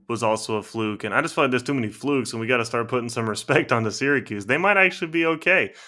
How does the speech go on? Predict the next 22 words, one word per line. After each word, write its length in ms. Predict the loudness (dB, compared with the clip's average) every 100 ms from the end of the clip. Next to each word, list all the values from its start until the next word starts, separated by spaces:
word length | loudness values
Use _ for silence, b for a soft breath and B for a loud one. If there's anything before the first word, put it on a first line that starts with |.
| B B
I'm 80 | 0
not 160 | 0 2
saying 220 | 0 0
they're 80 | 2
gonna 140 | 2
go 120 | 4
out 60 | 2
and 80 | 2
be 100 | 0
world 300 | 0 0 0
beaters. 340 | 0 -2 -4 B B B B
I 120 | 0
wouldn't 260 | 2 0 -2
pick 100 | -6
them 120 | -6
to 40 |
beat 200 | -6 -8
Kansas, 500 | 0 2 2 0 -6 -8 b b
but, 260 | 0 2 0 -6 -6
you 140 | 0
know, 200 | 2 2
I, 240 | 2 0